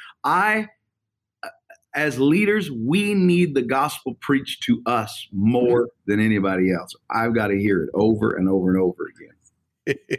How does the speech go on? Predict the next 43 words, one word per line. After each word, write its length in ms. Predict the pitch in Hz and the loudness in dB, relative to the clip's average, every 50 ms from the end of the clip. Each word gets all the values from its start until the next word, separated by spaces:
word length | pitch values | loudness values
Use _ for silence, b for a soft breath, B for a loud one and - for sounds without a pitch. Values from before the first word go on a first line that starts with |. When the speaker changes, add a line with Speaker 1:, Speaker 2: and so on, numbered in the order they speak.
| - - - | -10 -12 -16
Speaker 2:
<laughs> 240 | - - - - - | -16 -16 -14 -8 -4
Can 160 | - 175 165 | -2 -2 0
you 100 | 170 226 220 | 0 -2 -2
leave 200 | 214 220 214 190 | -2 -2 -2 -2
us 200 | 202 202 196 - | -2 -4 -4 -6
just 240 | - - 160 - - | -6 -6 -6 -4 -2
with 160 | 156 135 113 | -2 -4 -4
a 40 | 117 | -6
final 380 | - - - 143 139 139 131 120 | -6 -4 -2 -2 -2 -2 -4 -6
thought, 500 | - - - 131 131 131 127 - - B B B B B | -6 -4 -2 0 0 0 0 -4 -8 B B B B B
a 60 | 117 | -4
nugget, 520 | 123 127 135 143 147 156 147 156 151 143 - | -2 0 0 0 0 0 0 0 0 0 0
something 300 | - 160 151 - 151 147 | -2 -2 -2 -2 0 2
that 80 | 101 | 2
you 80 | 113 131 | 2 2
Speaker 1:
Yes. 120 | 131 120 | 2 0
Speaker 2:
can 100 | 131 135 | 0 2
leave 160 | 143 147 143 | 2 2 2
on 80 | 135 127 | 0 -2
the 80 | 117 110 | -4 -4
hearts 360 | - 123 120 117 - - - | -2 -2 -2 -2 -2 -4 -6
of 120 | - 120 117 | -4 -2 -2
everybody 300 | 120 120 110 117 110 113 | -2 0 0 0 0 0
here 100 | 123 117 | 0 0
at 80 | 107 | 0
Avail? 300 | 104 101 107 98 95 - _ _ - | 0 0 -2 -2 -2 -6 _ _ -4
Speaker 1:
Yeah, 340 | 110 123 131 135 139 139 - | -2 0 0 0 -2 -2 -2
and 160 | 123 127 131 | -4 -2 0
what 160 | 135 147 156 160 | 2 2 2 2
I'm 160 | 156 156 151 | 2 2 2
gonna 180 | 143 139 131 | 2 2 0
do 460 | 123 123 139 147 151 139 131 127 107 - - _ | 0 2 2 4 4 4 2 0 -4 -6 -10 _
for 160 | - - 120 117 | -4 -2 0 0
my 160 | 117 113 110 | 0 -2 -2
final 380 | - 127 131 135 135 127 120 | -2 -2 -2 0 0 -2 -2
thought 360 | - - 127 127 127 123 - 113 | -2 -2 -2 0 0 -2 -2 0
here 260 | 113 117 117 113 110 | 0 2 2 2 2
is 220 | 87 104 110 107 | 0 0 -2 0
I 140 | 107 110 110 | -2 -2 0
just 260 | 110 123 123 123 - | 0 0 -2 -2 -2
thought 240 | - 120 117 117 117 | -2 0 0 0 0
of 60 | 107 | 2
this. 260 | 104 107 107 107 - | 2 0 0 0 -4